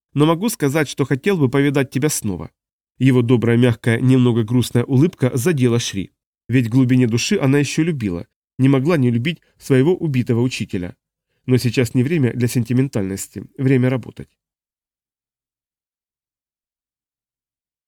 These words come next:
Наконец прибыл шаттл. Шри прошла по нём сквозь оранжевое мутное небо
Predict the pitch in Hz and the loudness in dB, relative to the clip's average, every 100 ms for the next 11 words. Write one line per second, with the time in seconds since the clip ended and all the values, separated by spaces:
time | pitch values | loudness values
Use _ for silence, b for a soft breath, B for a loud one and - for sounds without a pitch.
0 | _ _ - 139 143 180 233 - 139 131 | _ _ -4 -2 2 2 0 -2 -2 0
1 | - 110 - 87 - _ _ _ _ _ | -2 -6 -6 -12 -16 _ _ _ _ _
2 | _ _ _ _ _ _ - 185 233 143 | _ _ _ _ _ _ -8 -4 -2 -2
3 | - 123 123 135 113 - 120 - 127 131 | -2 -2 2 2 0 -2 -4 -2 0 0
4 | 113 120 117 117 127 120 120 117 156 147 | 2 2 2 2 0 0 0 2 2 0